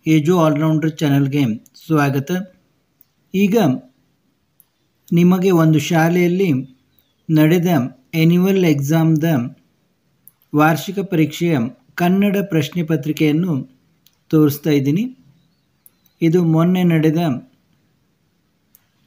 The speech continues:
ಪರೀಕ್ಷೆಯ ಪ್ರಶ್ನೆ ಪತ್ರಿಕೆ, ಅಂಕಗಳು ಎಂಬತ್ತು. ಮೊದಲಿಗೆ ಒಂದು ಗದ್ಯಾಂಶವನ್ನು ಕೊಟ್ಟು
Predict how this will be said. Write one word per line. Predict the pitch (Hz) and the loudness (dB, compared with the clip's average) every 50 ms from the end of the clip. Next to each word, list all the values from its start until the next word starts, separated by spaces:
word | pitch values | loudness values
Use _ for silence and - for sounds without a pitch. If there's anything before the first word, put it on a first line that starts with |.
| _ _ - | _ _ -2
ಪರೀಕ್ಷೆಯ | 165 160 160 160 160 - - 175 170 156 | 0 2 2 2 0 -2 -4 -4 -4 -4
ಪ್ರಶ್ನೆ | - - 151 139 - 160 151 | -2 -2 -4 -4 -4 -6 -8
ಪತ್ರಿಕೆ, | 139 143 139 135 - 147 143 202 208 | -6 -6 -6 -6 -8 -8 -6 -6 -4
ಅಂಕಗಳು | 185 160 156 156 160 - 151 147 151 151 | -4 -4 -4 -4 -6 -6 -2 0 2 2
ಎಂಬತ್ತು. | 147 147 139 135 131 135 135 - - - 175 208 254 - - _ _ _ _ _ _ _ - - _ _ - 160 | 4 4 2 2 2 0 -2 -4 -4 -6 -6 -6 -6 -8 -12 _ _ _ _ _ _ _ -20 -20 _ _ -2 0
ಮೊದಲಿಗೆ | 160 165 170 196 190 185 180 190 | 0 2 2 2 2 2 2 2
ಒಂದು | 180 170 165 160 151 156 | 2 2 2 2 0 2
ಗದ್ಯಾಂಶವನ್ನು | 139 156 151 139 139 165 170 170 170 156 - 170 160 156 156 156 147 | 2 2 0 0 0 0 0 0 0 -2 -2 0 0 0 0 0 0
ಕೊಟ್ಟು | - 160 160 160 220 202 165 | 0 -2 -2 0 0 -2 -2